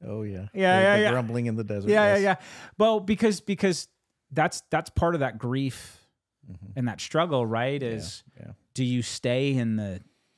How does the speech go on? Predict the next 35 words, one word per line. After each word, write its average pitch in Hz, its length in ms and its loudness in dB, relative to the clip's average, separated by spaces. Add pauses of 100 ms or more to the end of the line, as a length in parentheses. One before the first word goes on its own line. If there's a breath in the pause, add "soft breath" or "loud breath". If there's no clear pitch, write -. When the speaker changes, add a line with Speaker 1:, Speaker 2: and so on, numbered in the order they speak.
Speaker 2:
in 117 140 0
the 110 80 -2
pain 127 420 -2
and 113 120 -2
the 107 40 -6
suffering 120 540 -6
and 110 100 -4
the 107 60 -4
mistreatment 107 640 -6
and 107 120 -6
the 98 120 -6
injustice, 107 640 -6
or 95 80 -6
do 101 80 -6
you 101 40 -6
do 117 220 -4
something 101 320 -8
about 98 300 -8
it? - 100 -16
But 95 80 -12
if 98 100 -12
you 90 60 -10
do 107 180 -8
something 82 280 -10
about 87 240 -16
it, - 100 -20
there's 90 160 -16
consequences. - 840 -14
Speaker 1:
Mm-hmm, 127 360 -10
mm-hmm. 123 420 -10
Speaker 2:
Um, 190 440 -8 (440)
and 104 160 -6
I've, 98 340 -12 (360)
that's 110 220 -8
a 101 100 -4